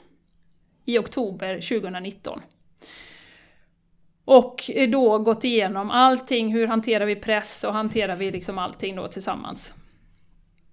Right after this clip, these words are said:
Och, ja, det kanske är en slump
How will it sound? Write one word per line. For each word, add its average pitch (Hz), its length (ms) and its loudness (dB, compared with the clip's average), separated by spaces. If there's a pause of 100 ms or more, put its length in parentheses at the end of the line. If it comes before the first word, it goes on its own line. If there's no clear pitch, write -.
(480)
Och, 240 260 6 (920)
ja, 269 420 4
det 262 100 0
kanske 269 280 -2
är - 20 0
en 285 60 0
slump 285 320 0